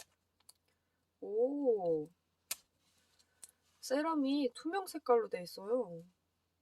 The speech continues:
오! 보이시나요, 여러분들?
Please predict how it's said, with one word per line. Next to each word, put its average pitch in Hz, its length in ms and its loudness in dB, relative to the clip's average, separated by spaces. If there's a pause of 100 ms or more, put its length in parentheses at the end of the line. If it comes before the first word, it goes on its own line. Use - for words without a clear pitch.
(500)
오! 226 720 0 (1200)
보이시나요, 214 640 -12
여러분들? 202 580 -20